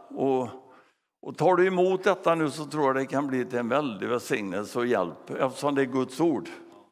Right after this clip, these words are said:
Ja. Eh, och lever du idag i en, du känner att det är jobbigt, det är konflikter, det är massa så, det stämmer inte, va?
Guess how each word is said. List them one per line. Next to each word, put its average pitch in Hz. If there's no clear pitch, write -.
Ja. -
Eh, 127
och -
lever 214
du 180
idag 143
i 147
en, 147
du 147
känner 131
att -
det 190
är 190
jobbigt, 170
det 170
är 175
konflikter, 165
det 170
är 165
massa 170
så, 156
det 160
stämmer 165
inte, 156
va? 80